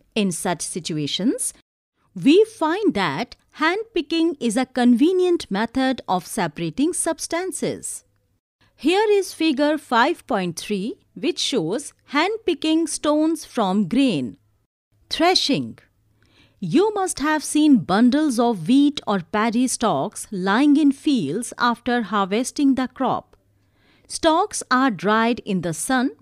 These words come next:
before the grain is separated from them. Page thirty-seven.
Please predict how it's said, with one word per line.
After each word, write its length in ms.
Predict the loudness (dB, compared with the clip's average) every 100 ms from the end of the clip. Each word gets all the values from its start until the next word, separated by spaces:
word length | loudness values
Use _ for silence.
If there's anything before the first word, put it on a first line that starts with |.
| -2
before 460 | -2 -2 -2 -2
the 160 | 0 -2
grain 500 | 0 -2 0 -2 -4 -2
is 200 | -2 0
separated 680 | -2 -4 -2 -2 -2 -4 -4
from 360 | -6 -2 0
them. 320 | 0 -4 -6 -14 _ _ _ _ _ _ _ _ _ _
Page 500 | 0 2 2 0 -4 -8 -4
thirty-seven. 880 | 0 2 2 0 0 -2 -2 -4 -8